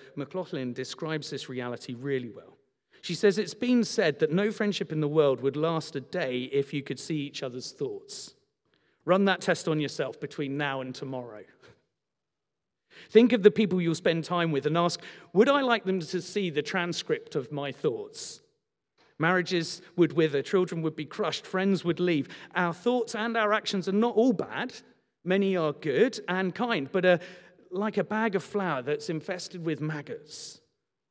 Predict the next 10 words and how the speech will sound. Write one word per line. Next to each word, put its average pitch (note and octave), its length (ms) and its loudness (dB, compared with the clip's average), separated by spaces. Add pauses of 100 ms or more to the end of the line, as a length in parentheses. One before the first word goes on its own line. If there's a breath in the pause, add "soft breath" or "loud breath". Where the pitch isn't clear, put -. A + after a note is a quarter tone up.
(220)
No F3 160 -2
part G#3 260 0
of E3 120 -2
us D3+ 180 -4
is C#3 120 -14
pure. - 340 -10 (1200 soft breath)
Interestingly, D#3+ 720 -4
the C#3+ 180 0
Russian E3 460 -6
novelist D3 520 -6